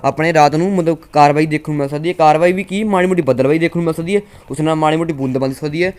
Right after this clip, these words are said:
ਬਾਕੀ ਆਪਾਂ ਟੈਂਪਰੇਚਰ ਦੀ ਗੱਲ ਕਰੀਏ, ਰਾਤ ਨੂੰ ਆਪਣੇ ਸੱਤ ਡਿਗਰੀ ਤਾਈਂ ਮੈਕਸਿਮਮ ਟੈਂਪਰੇਚਰ ਜਾ ਸਕਦੇ ਹਨ ਤੇ ਆਪਣੀ ਹਵਾ ਵੀ ਅੱਠ ਤੋਂ ਲੈ ਕੇ ਦਸ ਕਿਲੋਮੀਟਰ ਨਾਰਮਲ ਹਵਾ ਚੱਲੂਗੀ ਆਪਣੀ, ਉਹ ਵੀ ਪੱਛਮ ਤੋਂ। ਬਾਕੀ ਰਾਤ ਤੁਸੀਂ ਦੇਖ ਸਕਦੇ ਹੋ, ਇਹ ਲਾਈਵ ਸੈੱਟ ਤੁਸੀਂ ਨਾ ਸਾਢੇ ਸੱਤ ਵਜੇ ਦੀਆਂ ਤੁਸੀਂ ਦੇਖ ਸਕਦੇ ਹੋ। ਆਪਣੇ ਜੋ ਆਹ ਭਾਗ ਹੋ ਗਏ ਮਾੜੇ ਜਿਹੇ,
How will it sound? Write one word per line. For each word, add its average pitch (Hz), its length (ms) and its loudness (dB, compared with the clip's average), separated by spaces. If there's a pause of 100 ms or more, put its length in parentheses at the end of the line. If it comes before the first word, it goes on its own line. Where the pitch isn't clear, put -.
(200)
ਬਾਕੀ 139 200 0
ਆਪਾਂ 156 100 0
ਟੈਂਪਰੇਚਰ 147 440 0
ਦੀ 165 140 -2
ਗੱਲ 160 120 2
ਕਰੀਏ, 170 160 0
ਰਾਤ 165 140 4
ਨੂੰ 156 120 0
ਆਪਣੇ 160 140 0
ਸੱਤ 147 260 -2
ਡਿਗਰੀ 147 260 2
ਤਾਈਂ 170 180 0 (300)
ਮੈਕਸਿਮਮ 139 420 0
ਟੈਂਪਰੇਚਰ 147 360 0
ਜਾ 127 220 4
ਸਕਦੇ 151 280 -2
ਹਨ 185 160 0 (220)
ਤੇ 151 60 6
ਆਪਣੀ 151 220 4
ਹਵਾ 143 260 6
ਵੀ 190 180 0 (360)
ਅੱਠ 151 140 -4
ਤੋਂ 160 140 2
ਲੈ 151 140 4
ਕੇ 170 120 -4
ਦਸ 147 280 2
ਕਿਲੋਮੀਟਰ 160 440 0
ਨਾਰਮਲ 151 400 2
ਹਵਾ 147 180 2
ਚੱਲੂਗੀ 139 360 -2
ਆਪਣੀ, 156 320 0 (400)
ਉਹ 123 80 0
ਵੀ 180 120 2
ਪੱਛਮ 147 360 -4
ਤੋਂ। 123 140 -2 (520)
ਬਾਕੀ 160 400 0
ਰਾਤ 147 240 4
ਤੁਸੀਂ 160 180 0
ਦੇਖ 151 160 0
ਸਕਦੇ 156 180 -2
ਹੋ, 202 140 -2 (300)
ਇਹ 139 80 2
ਲਾਈਵ 139 260 2
ਸੈੱਟ 151 160 -2
ਤੁਸੀਂ 147 220 -2
ਨਾ 160 100 -2
ਸਾਢੇ 143 280 -2
ਸੱਤ 160 200 -2
ਵਜੇ 160 160 -2
ਦੀਆਂ 175 160 -2
ਤੁਸੀਂ - 600 -8
ਦੇਖ 139 100 -2
ਸਕਦੇ 160 140 -2
ਹੋ। 190 60 -2
ਆਪਣੇ 156 280 0
ਜੋ 156 120 2
ਆਹ 131 180 2
ਭਾਗ 175 240 4
ਹੋ 147 80 2
ਗਏ 156 120 0
ਮਾੜੇ 147 260 0
ਜਿਹੇ, 196 180 -2